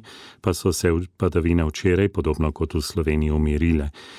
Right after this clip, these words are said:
Prizadetim območjem zdaj grozijo zemeljski plazovi in naraščajoča raven podtalnice. Na avstrijskem Koroškem in Štajerskem je v boju proti poplavam sodelovalo skupaj približno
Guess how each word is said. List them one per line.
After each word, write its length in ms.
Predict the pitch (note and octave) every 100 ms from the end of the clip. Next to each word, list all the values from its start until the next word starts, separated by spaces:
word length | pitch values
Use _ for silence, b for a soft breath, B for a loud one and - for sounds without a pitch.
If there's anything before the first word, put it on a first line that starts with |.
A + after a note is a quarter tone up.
| B
Prizadetim 600 | G#2+ F#2+ F#2+ F#2 F#2 F#2 F2
območjem 480 | E2+ F2+ F2 G2+ F2
zdaj 300 | D2+ E2 D#2+
grozijo 460 | E2 E2 E2 F2
zemeljski 600 | D#2 F2 D#2 D#2+ - -
plazovi 600 | - E2 D2+ D#2+ D2+ D2 B2 B B B G2
in 300 | F#2+ F#2 F#2
naraščajoča 840 | F2 F2 E2+ - F2 D#2+ D#2 F2+ E2
raven 320 | E2 D#2 D#2+
podtalnice. 1040 | D#2 F#2 - - - D2+ C#2 C#2 C2+ - C#2 B B B -
Na 220 | E2 D#2
avstrijskem 800 | - E2 D#2 - G2 F2 - D#2
Koroškem 540 | - E2 F2 - - D2+
in 100 | C#2
Štajerskem 720 | - F#2 E2+ F2 - - A#2+ - B B
je 160 | - F#2+
v 140 | E2
boju 320 | D#2+ E2 D#2+ D2+
proti 360 | - D#2+ -
poplavam 600 | - - E2 D#2 D#2 G2+
sodelovalo 680 | G#2+ - F#2 F2+ D#2+ D2+ E2
skupaj 420 | F2 - E2+ E2+
približno 640 | E2+ F#2+ E2 D2+ D2 F2